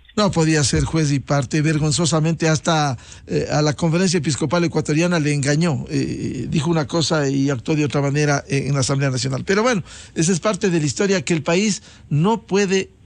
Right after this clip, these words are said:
eh, olvidar y tiene que tener presente quién dirige hoy la Asamblea Nacional. Viene la asambleísta Ana Belén Cordero, vicepresidenta de la Comisión de Fiscalización. Muchas gracias por atender a la revista de Opinión Democracia. Un gusto.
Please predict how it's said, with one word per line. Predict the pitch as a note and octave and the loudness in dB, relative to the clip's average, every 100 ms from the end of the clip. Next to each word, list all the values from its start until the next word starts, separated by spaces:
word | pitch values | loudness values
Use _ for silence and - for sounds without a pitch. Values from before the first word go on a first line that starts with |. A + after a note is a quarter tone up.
| - - - | -20 -20 -8
eh, | B2 - | -8 -2
olvidar | C3+ C#3 B2+ C3+ E3 A#3+ E4 - - | 0 2 2 2 2 0 -4 -12 -8
y | B2+ | -4
tiene | E3 F3 | -2 -2
que | E3 D3 | -2 -2
tener | C3+ D#3+ D#3 | -2 -2 -2
presente | C#3 D#3+ D#3 D#3 C3+ - - - - | -2 -2 0 -2 -2 -10 -20 -20 -6
quién | - G3 - | 0 0 -2
dirige | - C3+ D#3+ F3+ E3 | 0 2 2 0 0
hoy | D3 F3 E3+ - | 2 0 -2 -2
la | C3+ | 0
Asamblea | B2+ C3+ B2 C3+ | 0 0 0 0
Nacional. | B2 A#2+ C3 B2+ A#2+ - - - | 0 -2 -2 -4 -6 -14 -12 -2
Viene | A#3+ C#4 | 0 2
la | A#3+ | 2
asambleísta | G#3 G#3+ G3 A3+ G#3+ A3 - | 2 2 2 0 0 -2 0
Ana | F3+ F3+ | 0 2
Belén | F3+ G3 | 0 -2
Cordero, | F#3 F3+ F3 G#3 G3+ | -2 -2 0 0 0
vicepresidenta | - D3+ D#3+ E3+ C#3+ F#3 F#3 F3+ | -2 -2 0 0 0 -2 0 0
de | |
la | D#3+ C#3+ | 0 -2
Comisión | D3+ C#3+ F3+ | -2 0 0
de | E3+ | 0
Fiscalización. | D3 D#3 D3 C#3 D#3 G3+ F#3 - - - | -2 -2 -2 0 0 0 -2 -8 -20 -4
Muchas | F3+ G3+ G#3+ | 0 2 2
gracias | A#3 G3 E3 | 2 2 0
por | F#3+ F3+ | 0 0
atender | E3 E3+ D#3 G#3+ - | 0 0 2 0 0
a | D3 D#3 | -2 0
la | D#3+ | 0
revista | D#3 D#3+ F3 F#3 | 0 -2 0 0
de | D#3+ | 0
Opinión | D3+ D#3 F3 | 0 -2 -2
Democracia. | E3+ D#3+ C3+ G3+ D#3 C#3 D#2+ | -2 -2 -2 0 0 -4 -4
Un | D3+ | -4
gusto. | F#3 A3 - C3 | -2 -2 -4 -8